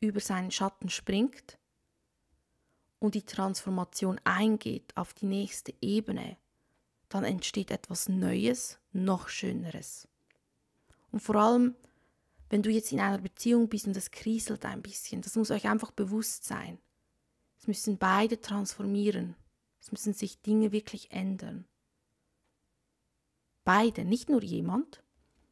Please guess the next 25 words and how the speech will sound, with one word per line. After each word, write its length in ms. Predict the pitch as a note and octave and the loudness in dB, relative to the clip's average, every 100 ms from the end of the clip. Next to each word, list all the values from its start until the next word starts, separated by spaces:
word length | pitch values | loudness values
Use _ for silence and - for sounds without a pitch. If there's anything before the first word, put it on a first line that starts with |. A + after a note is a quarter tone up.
| _ _ _ _ _ _ _ _ _ _ _ _ - | _ _ _ _ _ _ _ _ _ _ _ _ -16
Ich 80 | - | -2
sehe 100 | A3 | 0
hier 200 | A#3+ G#3 | 2 2
wirklich 220 | A3 - | 0 0
eine 100 | G#3 | -2
Veränderung, 520 | - G3 G3 A3+ A#3+ | -2 0 2 4 6
auch 180 | G#3+ G#3+ | 4 4
beruflich 500 | - G#3+ A#3 - A#3+ | 2 0 0 -4 -6
gesehen, 400 | A3 - A3 A3 | -6 -2 2 0
so 120 | - | 0
ein 160 | G#3 G3 | -4 -4
bisschen 240 | G#3+ G#3+ | -2 -2
dieser 280 | G3+ - - | -2 -4 -2
Abschluss, 600 | G3+ - - - - - | -2 -2 -6 -8 -8 -8
dass 120 | - | -6
sich 200 | G3+ - | -6 -6
was 120 | F#3+ | -6
ändern 360 | - G3 G3+ G3+ | -4 -2 -2 -2
jetzt 320 | F#3+ - - | -4 -6 -4
muss, 260 | G3 G3 - | -2 -2 0
weil 100 | F#3+ | 0
der 140 | G#3 | -2
Tod 280 | - A#3 A#3 | 0 0 2
erscheint 360 | - A3 G#3 - | 0 0 0 2
oft, 480 | G#3+ - - - | 2 0 -12 -20